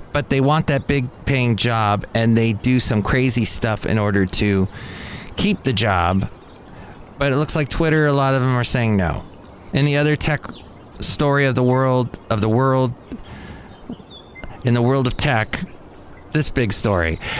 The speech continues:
Elizabeth Holmes has been sentenced to just over eleven years in prison for defrauding investors by falsely claiming her technology could detect diseases, diseases from a drop of blood. Did you watch the,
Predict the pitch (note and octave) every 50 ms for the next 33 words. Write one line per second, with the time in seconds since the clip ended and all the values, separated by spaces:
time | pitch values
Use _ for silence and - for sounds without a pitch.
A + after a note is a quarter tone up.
0 | - - - D3+ F3 F#3+ D#3+ F3 F#3+ D3 C#3+ F3 F#3 F#3 F#3 F#3+ F#3+ G3 F3+ -
1 | E3+ D3+ C3 C3 C#3+ C3+ - - E3+ E3 D#3+ D#3+ D#3 - - - C3+ - D3+ D3+
2 | - - F3 D3+ C3 C#3+ D3 F2+ B2+ C3 B2 C3 D3+ E3+ F3 F#3+ F#3+ F#3 F3+ F3
3 | F3 F3+ D#3+ - E3+ D#3+ C#3+ - - E3+ D#3+ C#3+ B2 C3 A#2+ A#2+ C#3+ D#3 - -
4 | - - - - - - - - - - - - - - - - - - D#3 C#3
5 | B2+ C3+ A#2 - - D3+ D3+ D#3 E3 F3 F3 E3+ D#3+ C#3+ A#2 D3 D3 D3+ - -
6 | - D#3+ D3 A2+ C#3+ C3 B2 - D#3 D3+ D3 - - C#3+ C3 - D3+ C#3+ C#3 C3+
7 | C3+ B2 B2 B2 - - C3 - - B2+ B2+ B2+ B2 A2 - A#2 - - A#2+ F#2
8 | A2 G2 - C3 A#2 - - - A2+ A2 F#2 G#2 G#2 G2+ - - - G2 A2+ A2
9 | G2 A2 A2 G2 G2 G#2+ F#2+ - - G#2+ G2 F#2 - - - - - - - -
10 | - - - - - A2+ G2 A2+ A2 G#2+ G2+ G#2+ G2 - G#2 G2+ G2 F#2 F#2+ A2+
11 | A2 - B2+ B2 B2+ C3 C3 - - - - A#2+ A2 G#2 G2+ G2